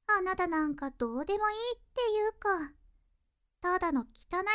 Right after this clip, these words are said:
いおもちゃにしか見えなくなっちゃった。ごめんね。もういらないな。どっかに捨ててこようかな。あ、そういえば、お姉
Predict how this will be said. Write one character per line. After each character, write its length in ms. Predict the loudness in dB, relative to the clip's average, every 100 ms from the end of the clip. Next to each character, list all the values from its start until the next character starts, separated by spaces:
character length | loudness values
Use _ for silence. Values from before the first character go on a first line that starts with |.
| 0
い 40 |
お 80 | 0
も 140 | -2 0
ち 60 |
ゃ 40 | -2
に 120 | -4
し 100 | -6
か 140 | -2
見 160 | 2 2
え 80 | 0
な 100 | 0
く 100 | 0
な 200 | 0 0
っ 40 | 0
ち 80 | -2
ゃ 60 |
っ 80 | -2 -4
た。 100 | -4 -2 -4 -10 _ _ _ _ _ _ _ _
ご 120 | -2 0
め 200 | 0 0
ん 100 | 0
ね。 240 | -2 -4 -6 -8 -16 _ _ _ _ _ _ _ _ _
も 220 | -2 0
う 80 | 0
い 100 | 0
ら 140 | 0 0
な 160 | -2
い 80 | -2
な。 80 | 0 2 0 -2 -20 _ _ _ _ _ _ _
ど 160 | -4 -4
っ 100 | -2
か 140 | -2
に 140 | 0
捨 80 | -4
て 120 | -4
て 100 | -4 -2
こ 120 | 0
よ 60 | 0 -2
う 20 |
か 100 | -4
な。 380 | -2 -2 -4 -8 _ _ _ _ _ _ _ _ _ _ _ _ 2
あ、 60 | 2 2 -14 _ _ _ _ _ _
そ 220 | -14 -6 -4
う 40 |
い 280 | -2 0 2 2 2 2
え 20 |
ば、 320 | 0 -2 -4 -12 _ _ _ _ 2
お 120 |
姉 80 | 2